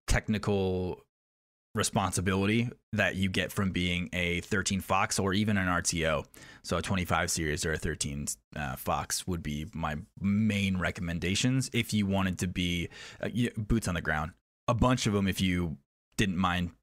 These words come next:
sitting more at a desk. Uh, all right, so we got someone rolling in on Instagram. Wanna make sure I'm not, uh, miss anybody. Osvaldo Dominguez,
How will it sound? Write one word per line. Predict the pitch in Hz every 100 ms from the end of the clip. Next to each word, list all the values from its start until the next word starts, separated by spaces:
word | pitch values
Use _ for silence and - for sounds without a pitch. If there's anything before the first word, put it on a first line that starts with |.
| _ _ _ -
sitting | - 101 90
more | 85 85 85 -
at | 85 76
a | 80
desk. | 62 - - - _ _ - - - - - - - - - _ _ _ _ _ _ _ 123
Uh, | 135
all | 135
right, | 117 87
so | 131
we |
got | 131
someone | 135 131
rolling | 127 120
in | 113
on | 101
Instagram. | 92 - 71 65
Wanna | 90 85
make | 85
sure | - 80
I'm |
not, | 76 69 58 _ _
uh, | 98 69 62 60 58 - _ _
miss | 104 90
anybody. | 85 78 76 71 98
Osvaldo | 104 98 104 107 117 120 120 123 127 127
Dominguez, | 110 110 147 175 226 233 -